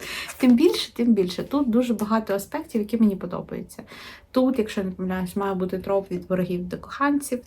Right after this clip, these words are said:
Тут є відьми і демони, а точніше смертні гріхи, да, оці сім смертних гріхів. І багато чого цікавого. Наскільки я пам'ятаю,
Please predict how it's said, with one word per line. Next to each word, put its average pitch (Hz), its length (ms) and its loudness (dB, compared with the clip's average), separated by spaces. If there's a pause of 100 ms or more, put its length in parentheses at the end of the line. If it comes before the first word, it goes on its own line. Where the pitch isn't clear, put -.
(120)
Тут 233 320 4
є 185 160 -2
відьми 180 540 0
і 180 40 0
демони, 247 760 2
а 202 240 -2
точніше 190 840 -6
смертні 185 640 -2
гріхи, 185 540 -2
да, 202 160 -2
оці 208 280 -4
сім 185 240 -10
смертних 180 500 -6
гріхів. 247 460 -4 (680)
І 202 1040 2 (800)
багато 202 480 0
чого 185 240 -6
цікавого. 254 680 2
Наскільки 214 480 0
я 190 120 -4
пам'ятаю, 285 760 -2